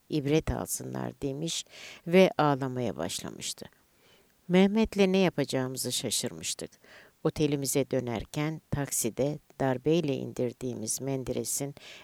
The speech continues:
en sevilmediği günlerde bile hiç bu kadar şiddetli ve toplu bir nefrete maruz kalmadığını düşünmüştüm.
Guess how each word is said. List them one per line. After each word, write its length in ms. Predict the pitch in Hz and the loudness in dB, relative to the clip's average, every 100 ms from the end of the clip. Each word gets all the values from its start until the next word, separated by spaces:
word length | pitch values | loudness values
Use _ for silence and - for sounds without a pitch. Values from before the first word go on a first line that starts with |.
| _ 208 | _ 4
en 220 | 226 180 | 4 2
sevilmediği 960 | - - 151 175 190 135 117 123 117 - | -2 2 2 2 0 -2 -2 -2 -2 -4
günlerde 680 | 131 127 123 120 - 170 135 | -4 -2 -4 -4 4 4 4
bile 300 | 107 78 - - - - | -2 -2 -6 -16 -20 -14
hiç 480 | - 254 - - 165 | 2 2 2 -2 -4
bu 60 | |
kadar 400 | - 139 131 127 | 0 2 2 0
şiddetli 920 | - - 127 - 113 - 143 170 170 - | -2 -6 -4 0 0 0 0 2 2 -2
ve 280 | - 135 123 - | 0 0 0 0
toplu 440 | 151 - - 202 | 0 0 0 4
bir 260 | 165 131 123 | 6 4 2
nefrete 500 | 131 - 123 - 131 | -4 0 -2 0 -4
maruz 460 | 127 120 - - | -2 -4 -4 -10
kalmadığını 840 | - 175 170 127 113 - 123 113 - | -2 4 4 4 -6 -6 -8 -8 -12
düşünmüştüm. 680 | - - - - - - | -10 -10 -12 -14 -14 -14